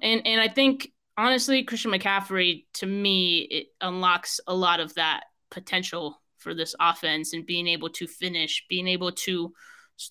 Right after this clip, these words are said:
not just, um, you know, get good gr-, good drives going, but actually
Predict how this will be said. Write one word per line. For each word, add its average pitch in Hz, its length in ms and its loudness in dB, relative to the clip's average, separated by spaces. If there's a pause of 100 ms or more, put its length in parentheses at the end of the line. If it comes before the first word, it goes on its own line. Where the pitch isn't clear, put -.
not 208 240 2
just, 214 500 2
um, 190 500 4
you 208 120 0
know, 196 100 4
get 202 260 0
good 208 180 4
gr-, 196 260 4 (340)
good 202 260 4
drives 220 380 4
going, 233 420 4
but 202 460 2
actually 220 680 0